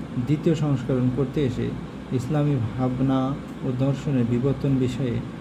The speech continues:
নতুন একটি অধ্যায় সংযোজন করেছি। মুসলিম সভ্যতার একজন ধারক হিসাবে আমি মনে করি, ইসলামের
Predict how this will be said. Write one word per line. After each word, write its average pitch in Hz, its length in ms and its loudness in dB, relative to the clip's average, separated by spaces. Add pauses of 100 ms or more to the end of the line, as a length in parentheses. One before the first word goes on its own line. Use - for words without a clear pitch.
(160)
নতুন 151 260 0
একটি 135 240 0
অধ্যায় 120 440 0 (100)
সংযোজন 123 500 2
করেছি। 117 320 -4 (520)
মুসলিম 156 280 2
সভ্যতার 156 480 2
একজন 147 180 2 (120)
ধারক 131 340 2
হিসাবে 123 320 -2 (440)
আমি 180 180 4
মনে 143 240 4
করি, 117 240 2
ইসলামের 127 380 2